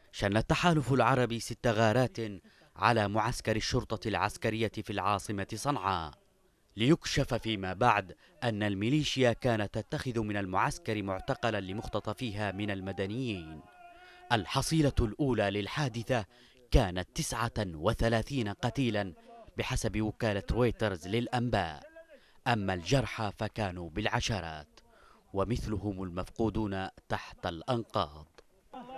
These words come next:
وبمرور الوقت بدأت الحصيلة ترتفع واتسع هول المأساة،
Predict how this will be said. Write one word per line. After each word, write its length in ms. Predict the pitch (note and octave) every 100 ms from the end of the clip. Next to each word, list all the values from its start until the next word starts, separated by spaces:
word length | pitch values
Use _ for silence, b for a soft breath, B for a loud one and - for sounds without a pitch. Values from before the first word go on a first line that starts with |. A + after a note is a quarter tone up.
| G3 F#3+ F3+ - F3
وبمرور 560 | A2 - A2 A2+ G#2+
الوقت 480 | B2+ C3 G2+ - - - B B
بدأت 360 | G2+ G2 G#2 A2
الحصيلة 500 | G#2 C#3+ D3+ F#3+ C#3
ترتفع 760 | B2 A#2+ C#3+ B2+ A#2 - F#2 - B B B B
واتسع 540 | G#2+ G#2 B2 - G2+ G#2
هول 300 | G#2 G2 F2
المأساة، 680 | G#2+ C3 - - E2+ D2+